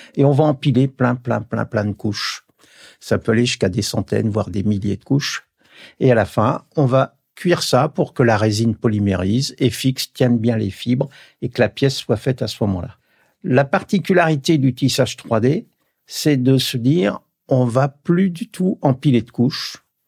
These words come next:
mais on va faire une préforme trois D, c'est-à-dire en trois dimensions, dans laquelle toutes les fibres vont être, euh, introduites par tissage, par un métier jacquard, et qui vont être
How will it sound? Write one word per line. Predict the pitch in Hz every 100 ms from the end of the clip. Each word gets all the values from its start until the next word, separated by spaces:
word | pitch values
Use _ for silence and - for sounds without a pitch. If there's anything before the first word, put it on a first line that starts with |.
| _ -
mais | 127 160
on | 156
va | 160
faire | - 160 175
une | 196
préforme | - 165 139 117 107 139 160 _ _ _ _ _ _
trois | - 127 117
D, | 135 143
c'est-à-dire | - 120 104 98
en | 98
trois | - 160
dimensions, | 127 110 107 123 143 - _ - - - -
dans | 135
laquelle | 139 139 180 175
toutes | - 226 175 226
les | 156
fibres | - 165 180 - - -
vont | 131 135 151 - _ _ -
être, | 139 - - -
euh, | 117 113 107 110 -
introduites | 147 - 147 120 123 117 _ -
par | 170
tissage, | - 131 - 104 120 143 165 -
par | - 110
un | 110
métier | 113 113 131
jacquard, | 104 104 110 104 120 180 - _ - - - - -
et | 160
qui | 170 202
vont | 160 185
être | 190 _